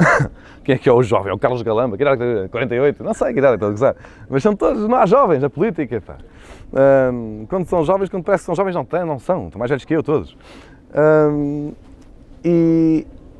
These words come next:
epá, e obviamente que eles também não sabem comunicar nas redes sociais. E as redes sociais também não. A menos que sejas um, um, lá está, o que é que funciona bem como? Se tu já fores um doidinho, tipo o Trump, o Trump resulta bem, porque ele, o, o Trump é como o, é como o Ant,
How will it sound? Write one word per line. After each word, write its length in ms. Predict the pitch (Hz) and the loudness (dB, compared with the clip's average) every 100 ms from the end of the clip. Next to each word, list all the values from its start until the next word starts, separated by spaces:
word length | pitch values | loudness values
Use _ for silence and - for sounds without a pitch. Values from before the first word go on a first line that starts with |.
| - | -12
epá, 160 | - 254 | -6 -2
e 60 | |
obviamente 280 | 196 170 185 | 0 2 0
que 60 | - | 0
eles 80 | 180 | -4
também 160 | 196 | -2
não 80 | 202 | -2
sabem 240 | - 190 190 | -4 -6 -4
comunicar 360 | 190 190 196 | -2 -2 -2
nas 100 | 190 | -4
redes 180 | 180 180 | -2 -4
sociais. 480 | 175 - 202 185 - - | -6 -6 -6 -6 -12 -12
E 240 | 147 147 | -6 -2
as 300 | 147 139 127 | -2 -2 -2
redes 140 | 117 117 | -2 -4
sociais 180 | - 127 | -4 -4
também 140 | 127 | -2
não. 100 | 131 - - - - - - - - - - - | -4 -8 -20 -20 -20 -20 -20 -20 -20 -20 -10 0
A 40 | |
menos 180 | 180 233 | 2 2
que 40 | |
sejas 260 | 208 160 135 | 2 0 0
um, 40 | |
um, 800 | 135 117 104 95 87 107 101 92 87 | -2 -2 -4 -6 -8 -6 -6 -6 -4
lá 80 | 107 | -4
está, 180 | - | -4
o 140 | 80 - | -10 -4
que 80 | 135 | -6
é 20 | |
que 80 | - | -4
funciona 240 | 151 156 | -2 0
bem 140 | 135 | 0
como? 240 | 117 80 78 | -4 -10 -12
Se 100 | - | -8
tu 80 | 147 | -4
já 100 | 156 | -4
fores 280 | - 156 | -4 -4
um 100 | 156 | -2
doidinho, 400 | 151 160 151 143 | -2 0 -2 -4
tipo 220 | 135 101 98 | -6 -10 -8
o 20 | |
Trump, 320 | - 110 101 | -4 -4 -4
o 40 | |
Trump 200 | - 104 | -6 -6
resulta 320 | 98 113 107 127 | -4 -6 -2 -2
bem, 260 | 147 170 - - - - - - | -2 -4 -12 -20 -20 -20 -20 -12
porque 340 | 165 151 - 185 | -8 -8 0 2
ele, 300 | 113 80 78 80 - - - - - - - - - - - | 4 0 -8 -14 -20 -20 -20 -20 -20 -20 -20 -20 -20 -20 -20
o, 120 | 101 - | -18 -12
o 80 | 113 | -6
Trump 260 | 151 202 | -2 -2
é 60 | 285 | -4
como 300 | - 339 359 | -6 -4 0
o, 240 | 359 330 | 2 0
é 40 | 294 | -4
como 260 | 320 349 | -2 2
o 80 | 330 | 2
Ant, 160 | 349 | 2